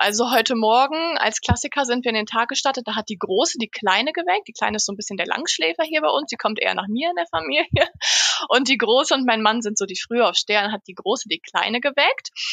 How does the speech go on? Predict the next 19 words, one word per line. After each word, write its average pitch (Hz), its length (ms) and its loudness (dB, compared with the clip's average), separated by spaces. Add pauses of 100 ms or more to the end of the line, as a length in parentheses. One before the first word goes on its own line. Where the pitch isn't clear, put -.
(240)
Und 269 180 2
dann 262 180 2
waren 311 460 2
die - 180 0
ein 240 180 0
Herz 277 440 2
und 262 160 0
eine 240 240 0
Seele. 220 280 0
Die 208 120 -4
Große 240 340 0
hat 240 140 -4
dann 220 100 -2
die 214 80 -6
Kleine 220 380 0
gewaschen 269 540 2
und - 120 -2
also 226 240 0
wirklich 233 320 -2